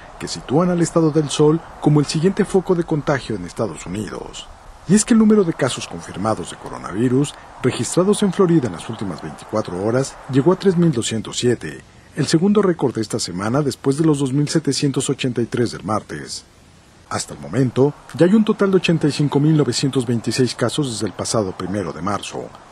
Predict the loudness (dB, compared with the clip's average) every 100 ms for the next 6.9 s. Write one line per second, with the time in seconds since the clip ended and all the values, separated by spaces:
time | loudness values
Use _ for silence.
0 | -14 -12 -12 0 2 4 4 2 -6 -20
1 | -8 -6 2 2 2 2 2 2 2 2
2 | 2 0 -2 -2 -2 -2 -4 -6 -2 2
3 | 2 0 -8 -4 0 4 4 4 2 4
4 | 2 2 -2 -2 -2 0 0 0 0 0
5 | 0 -2 -10 -8 -2 -2 -2 -8 -20 _
6 | _ _ _ -14 -8 -2 0 -2